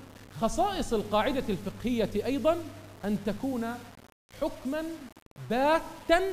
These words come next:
غير متردد فيه، يعني لا يجوز أن يكون فيه الحكم ميوعة أو رخاوة، لأن الأحكام لا تكتسب صفة الهيبة والامتثال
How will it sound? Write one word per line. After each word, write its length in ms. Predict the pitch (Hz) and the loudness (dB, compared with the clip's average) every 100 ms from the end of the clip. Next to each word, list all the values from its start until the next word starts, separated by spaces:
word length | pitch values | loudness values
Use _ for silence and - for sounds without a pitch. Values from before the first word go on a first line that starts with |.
| - - - | -4 -12 -14
غير 420 | 127 208 269 226 202 | 0 4 6 6 6
متردد 960 | 196 - 190 180 208 143 180 151 151 139 | 4 4 4 6 4 2 0 2 -2 -2
فيه، 120 | 165 - - - - - - | -4 -6 -14 -16 -18 -14 -4
يعني 340 | 180 214 226 | -2 0 0
لا 200 | 240 208 | -2 -2
يجوز 340 | 269 240 220 196 | 0 0 0 -2
أن 140 | 202 | 0
يكون 340 | 196 220 226 196 | 0 0 0 0
فيه 160 | 240 196 | 2 2
الحكم 520 | 180 - 277 262 269 262 - - - - - | 2 0 0 2 0 -2 -10 -18 -20 -14 0
ميوعة 480 | 190 233 254 143 131 - - - - - _ - - _ _ - | 6 8 8 6 0 -8 -12 -16 -16 -20 _ -20 -20 _ _ 4
أو 160 | 214 226 | 8 8
رخاوة، 540 | 220 139 240 160 120 - - - - - _ _ - | 6 8 8 8 4 -4 -14 -18 -20 -20 _ _ -2
لأن 340 | 175 294 339 | 0 2 2
الأحكام 680 | 294 269 - - - 269 294 339 330 - - - - | 2 2 -4 -4 0 2 2 -2 -8 -16 -20 -20 -6
لا 200 | 180 330 | 6 6
تكتسب 800 | 330 294 - - 320 - 214 185 | 6 0 -2 -2 0 2 2 0
صفة 460 | - 294 233 196 214 | 0 0 0 0 2
الهيبة 600 | 175 262 285 202 - 220 | 4 6 6 4 2 2
والامتثال 840 | 220 240 214 233 226 285 330 381 | 2 2 0 0 2 6 6 4